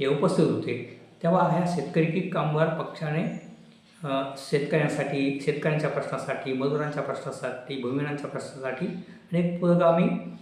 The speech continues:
आणि एक वैचारिक भूमिका आणि ब्राह्मण ब्राह्मणेतरवाद यावर निर्माण झालेला हा पक्ष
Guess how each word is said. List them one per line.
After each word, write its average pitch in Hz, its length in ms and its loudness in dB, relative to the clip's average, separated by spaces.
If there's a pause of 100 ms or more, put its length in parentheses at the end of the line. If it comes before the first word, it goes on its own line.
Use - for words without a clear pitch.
(180)
आणि 156 380 2
एक 170 140 0
वैचारिक 156 440 2
भूमिका 147 480 2 (300)
आणि 143 120 -2
ब्राह्मण 160 560 4
ब्राह्मणेतरवाद 160 1080 4 (280)
यावर 151 340 4
निर्माण 160 480 6
झालेला 151 400 2
हा 156 280 2
पक्ष 175 300 0